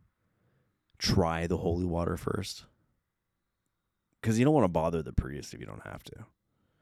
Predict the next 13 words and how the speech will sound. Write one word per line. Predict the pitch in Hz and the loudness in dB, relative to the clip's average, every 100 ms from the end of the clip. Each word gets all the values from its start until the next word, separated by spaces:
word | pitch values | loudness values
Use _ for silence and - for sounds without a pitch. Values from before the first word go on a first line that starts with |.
| _ _ _ _ _ _ _ _ | _ _ _ _ _ _ _ _
So, | - 85 73 65 71 - _ _ _ _ _ _ - - - | -4 0 0 0 -6 -16 _ _ _ _ _ _ -20 -20 0
anyhow, | 165 143 107 87 82 - - - - _ | 6 8 6 4 -4 -8 -20 -20 -20 _
um, | 117 110 107 101 101 98 - - - - 127 | 6 8 8 8 4 2 -2 -4 -6 -8 4
yeah, | 131 95 - - - - | 4 4 0 -8 -14 -4
human | - 131 139 139 139 135 - - - - | 6 8 8 6 4 -2 -12 -20 -16 -12
weak | 92 104 110 - | -2 4 4 4
points. | 82 64 64 - - - - - - - _ _ _ _ _ _ - | -4 -6 -6 -6 -6 -10 -20 -20 -20 -20 _ _ _ _ _ _ 2
Poltergeist, | 135 151 117 92 87 78 78 - - - - - - - _ _ _ _ _ _ _ _ _ _ _ - - - | 6 8 6 6 4 2 0 -2 -6 -10 -14 -20 -20 -20 _ _ _ _ _ _ _ _ _ _ _ -20 -14 -6
uh, | |
a | 104 104 104 107 107 104 104 107 | -2 0 2 0 0 -2 -2 0
little | 107 | 4
more | 101 92 | 6 6
tricky. | 90 - - | 2 -4 -10